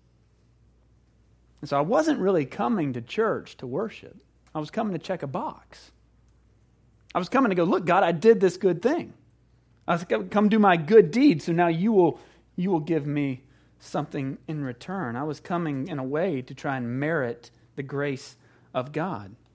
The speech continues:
But you see, true worship is undistracted. And I know enough about the world in which we live to know that there is just too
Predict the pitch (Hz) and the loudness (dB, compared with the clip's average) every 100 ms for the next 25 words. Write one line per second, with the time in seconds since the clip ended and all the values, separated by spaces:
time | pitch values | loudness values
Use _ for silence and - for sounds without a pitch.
0 | _ _ _ _ _ _ _ _ _ _ | _ _ _ _ _ _ _ _ _ _
1 | _ _ _ - 147 180 139 220 240 175 | _ _ _ -6 -6 -6 -8 -4 -2 0
2 | 143 139 123 117 123 120 - - 196 226 | -2 -6 -10 -10 -10 -10 -12 -12 -12 -12
3 | - 95 90 - _ _ _ _ _ _ | -14 -16 -18 -20 _ _ _ _ _ _
4 | _ _ _ _ _ _ _ _ _ _ | _ _ _ _ _ _ _ _ _ _
5 | _ _ _ - 131 147 175 208 196 180 | _ _ _ -10 -4 -2 0 0 0 -4
6 | 170 151 151 139 135 123 113 123 135 - | -2 -2 -4 -6 -6 -4 -6 -6 -6 -4
7 | 147 143 147 127 - 135 143 139 123 143 | -4 -2 -2 -2 -4 -4 -2 -2 -4 -2
8 | 160 147 123 143 117 - - 190 185 185 | -2 -2 -4 -8 -12 -14 -10 -6 -6 -8